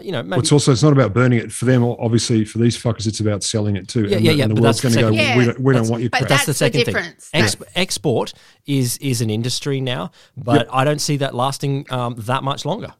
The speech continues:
Speaker 1: I mean, it, it costs money to export coal.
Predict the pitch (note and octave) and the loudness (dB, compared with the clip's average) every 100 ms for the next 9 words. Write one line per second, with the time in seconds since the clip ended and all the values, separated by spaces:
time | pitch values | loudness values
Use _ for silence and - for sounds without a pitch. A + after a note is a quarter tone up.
0 | _ - C#3 D3+ D3 D3+ C3+ C3+ C#3 - | _ -6 -2 -2 -2 -6 -6 -6 -6 -6
1 | D3 C#3+ - C3+ C3 B2 B2+ B2 - A2+ | -6 -4 -4 -4 -4 -4 -4 -6 -6 -10
2 | A#2 - F2 | -8 -10 -10